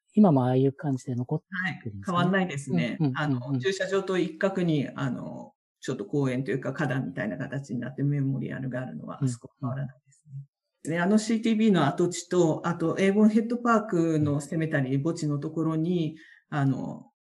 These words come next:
Speaker 2: お墓がある人もいますので、その二箇所が、プラス、あともう一つ、あの、メモリアルウォールといって、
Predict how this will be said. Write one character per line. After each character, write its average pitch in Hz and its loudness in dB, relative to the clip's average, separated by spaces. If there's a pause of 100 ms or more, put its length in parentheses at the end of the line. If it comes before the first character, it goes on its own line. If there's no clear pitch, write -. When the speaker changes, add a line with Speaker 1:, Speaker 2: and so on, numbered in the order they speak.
(340)
Speaker 2:
お 160 -8
墓 151 0
が 151 0
あ 180 0
る 147 0
人 143 -4
も 139 2
い 139 0
ま 156 0
す 143 -8
の 135 -4
で、 156 0
そ 175 -6
の 175 0
二 175 0
箇 196 2
所 165 -2
が、 170 0 (460)
プ 254 6
ラ 254 8
ス、 240 2
あ 226 6
と 180 0
も 180 6
う - 6
一 180 2
つ、 165 4
あ 147 4
の、 143 0 (180)
メ 180 4
モ 185 8
リ 226 8
ア 214 8
ル 220 8
ウ 220 6
ォ - 6
ー - 6
ル 175 -2
と 143 -2
い 139 -2
っ - -18 (340)
て、 151 0